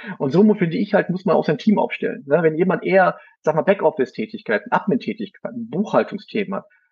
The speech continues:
dann ist das m-, wahrscheinlich niemand für den Vertrieb. Wahrscheinlich nicht. Und andersrum, derjenige, der im Vertrieb ist, der, der,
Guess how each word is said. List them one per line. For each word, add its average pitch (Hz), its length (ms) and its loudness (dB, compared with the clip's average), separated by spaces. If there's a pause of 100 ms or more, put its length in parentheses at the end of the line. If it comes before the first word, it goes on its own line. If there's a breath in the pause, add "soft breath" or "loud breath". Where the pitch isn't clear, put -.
dann 131 260 0
ist - 160 2
das 196 120 2
m-, 160 180 -2
wahrscheinlich 160 520 2
niemand 180 240 4
für - 80 -4
den 160 120 -4
Vertrieb. 143 400 -4 (340)
Wahrscheinlich 139 480 2
nicht. - 260 -18
Und 147 160 -8
andersrum, 175 480 0
derjenige, 185 360 4
der 170 80 -2
im 170 80 -8
Vertrieb 277 380 -2
ist, - 320 -4 (360 loud breath)
der, 147 80 4
der, 175 200 0